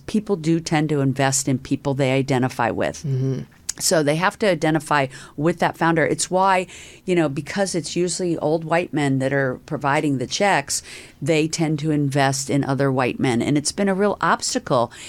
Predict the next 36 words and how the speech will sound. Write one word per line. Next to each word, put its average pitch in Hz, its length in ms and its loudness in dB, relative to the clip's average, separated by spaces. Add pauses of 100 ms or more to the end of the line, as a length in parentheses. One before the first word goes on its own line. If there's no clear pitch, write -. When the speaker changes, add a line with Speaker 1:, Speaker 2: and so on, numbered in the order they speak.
(120)
Speaker 1:
It's 165 220 0
why 185 200 4
we've 185 240 0
made 175 240 2
this 165 220 2
movie 156 480 4
called 151 460 2 (300)
Girls 156 320 2
Just - 240 0
Wanna 151 180 4
Have 139 220 2
Funds. 104 560 0 (340)
And 180 120 4
it's - 260 0
about 226 720 2 (340)
the 202 80 0
fact 226 340 0
that 220 100 -2
women 208 240 2
get 214 200 -2
less 170 220 0
than 190 120 -2
two 190 160 -4
percent 180 500 -2 (120)
of 165 100 -2
venture 185 300 -2
capital 277 420 0
funding. 135 400 0
It's - 160 -2
crazy. 240 540 0
Speaker 2:
Crazy. 113 480 -4 (140)
Speaker 1:
And 202 300 2
the 196 60 2
good - 320 -4
thing 196 240 2
is, 160 340 4